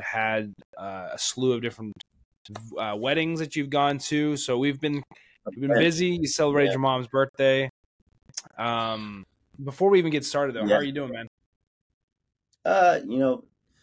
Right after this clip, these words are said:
Speaker 2: hanging in there. Uh, it's, it's, it, like, like, uh, Finn said, we've been, uh, experiencing a lot of, uh, different events. I know, um, he spent a week out in Dominican Republic, so,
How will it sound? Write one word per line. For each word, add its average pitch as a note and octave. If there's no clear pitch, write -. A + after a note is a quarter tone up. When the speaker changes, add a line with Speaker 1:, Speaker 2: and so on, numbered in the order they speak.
Speaker 2:
hanging F3
in D3
there. C#3+
Uh, A#2
it's, A#2
it's, A#2+
it, B2
like, B2+
like, C3
uh, G#2+
Finn B2
said, A2
we've A2+
been, G#2+
uh, F#2
experiencing G#2
a G#2
lot G#2+
of, G#2
uh, G2
different A#2
events. G#2+
I G#2
know, G#2+
um, F#2+
he A2+
spent A2+
a G2+
week G#2+
out G#2
in F#2+
Dominican F#2+
Republic, G#2
so, F#2